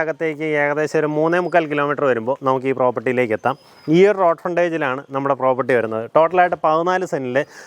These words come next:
ഏകദേശം മൂവായിരം സ്ക്വയർ ഫീറ്റ് വരുന്ന മനോഹരമായിട്ടുള്ളൊരു വീടാണ്. ഏകദേശം നാല് വർഷം പഴക്കമുള്ള വീടാണ്. മുൻവശത്ത് നോക്കുവാണെന്നുണ്ടെങ്കിൽ ദാ ഇങ്ങനെ ഇത്രയും വിശാലമായിട്ടുള്ളൊരു മുറ്റം നമുക്ക് കാണാം. നമുക്ക് ഒത്തിരി അധികം വണ്ടികൾ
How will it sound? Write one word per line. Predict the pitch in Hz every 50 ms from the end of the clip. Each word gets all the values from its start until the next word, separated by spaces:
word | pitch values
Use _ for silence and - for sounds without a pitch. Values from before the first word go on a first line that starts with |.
| - _ 151 160 160
ഏകദേശം | 156 156 151 156 160 - 165 160 160
മൂവായിരം | 165 170 180 185 190 185 170 -
സ്ക്വയർ | - 160 151 147 147
ഫീറ്റ് | 156 139 143 135
വരുന്ന | 127 127 135 139 135 131
മനോഹരമായിട്ടുള്ളൊരു | 135 139 147 156 170 170 165 156 147 131 135 143 139 135 123 117
വീടാണ്. | 120 113 113 113 110 113 131 - - - - - - - - - - - - - - - - - - - - - - - - - 147 156
ഏകദേശം | 151 151 160 160 165 156 180 165 156 156
നാല് | 160 170 185 185
വർഷം | 180 160 - 185 165 147
പഴക്കമുള്ള | 143 139 139 - 156 151 151 143 131
വീടാണ്. | 131 127 123 127 113 107 110 151 - - - - - - - - - - - - - - - - -
മുൻവശത്ത് | 143 151 160 165 175 180 - - 196 185 165
നോക്കുവാണെന്നുണ്ടെങ്കിൽ | 156 160 156 - 175 175 170 170 160 147 143 139 135 135 135 151 151 - - -
ദാ | 139 143 139
ഇങ്ങനെ | 135 139 143 139
ഇത്രയും | 131 - 151 151 160 160 151 131
വിശാലമായിട്ടുള്ളൊരു | 139 - - - 160 165 170 165 160 147 139 131 - 143 143 139 135 135 127
മുറ്റം | 123 107 - 160 151 139
നമുക്ക് | 131 120 110 131 120
കാണാം. | 117 113 107 107 123 139 - - _ _ _ - - - - - - - - - - -
നമുക്ക് | 143 143 139 139 143 143
ഒത്തിരി | 143 - 190 185 185 175
അധികം | 156 160 160 160 156 143
വണ്ടികൾ | 139 143 147 156 170 156